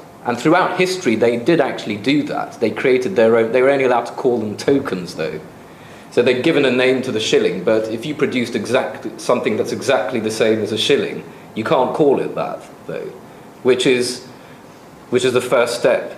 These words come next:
you know, to, to, to Armageddon, basically, you know. So we've had, we've had examples of when retailers have tried to introduce their, and it's all, all, the coinage has always been superior.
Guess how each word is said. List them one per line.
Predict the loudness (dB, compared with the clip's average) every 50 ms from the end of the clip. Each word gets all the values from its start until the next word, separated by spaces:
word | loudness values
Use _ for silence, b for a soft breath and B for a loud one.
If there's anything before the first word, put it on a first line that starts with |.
| -2 0
you | 2 2
know, | 4 2 0
to, | 2 2 2 2 2 0 -2 -4
to, | -6 -8
to | -4 -4 -2 2
Armageddon, | 2 2 2 2 2 2 2 2 2 -2 -6 -8 -12 -16 -18 -10 -6
basically, | -6 -6 -6 -6 -8 -12 -12 -10 -8 -8 -4 -2
you | -2 0
know. | 0 0 0 -2 -4 -8 B B B B B B B B B -6
So | 0 2 4 4 2 2 -2 -2
we've | 0 0 0 0
had, | -2 -2 0 0 0 0 0 -4 -8 -12 -14 -18 -20 -20 -20 -20 -20 -20 -20 -20 -20 -20 -20 -20 -20 -10 -4 -2
we've | -2 -2 -2
had | -2 -2 0 2 2
examples | 0 2 2 2 2 2 0 -2 -4 -4 -4 -4 -4 -6
of | -8 -6 -2
when | 2 2 2 2 2 -2 -2 -2
retailers | -2 -2 -4 -4 -2 -2 0 0 0 0 -2 -2
have | -2 0 0 0 0 -4 -4
tried | 0 0 2 2 0 -2
to | -4 -4 -4
introduce | -4 -4 -6 -8 -6 -6 -6 -4 -2
their, | 0 0 0 0 0
and | 0 0 0
it's | -2 -2 0 2
all, | 4 4 4 4 2 2 4
all, | 4 4 4
the | 2 0
coinage | -2 -2 0 0 0 0 -2
has | -2 -4 -2 0 2
always | 2 4 4 4 2 0
been | -2 -2 -4 -4
superior. | -6 -8 -8 -8 -8 -6 -4 -4 -2 -2 -4 -6 -8 -10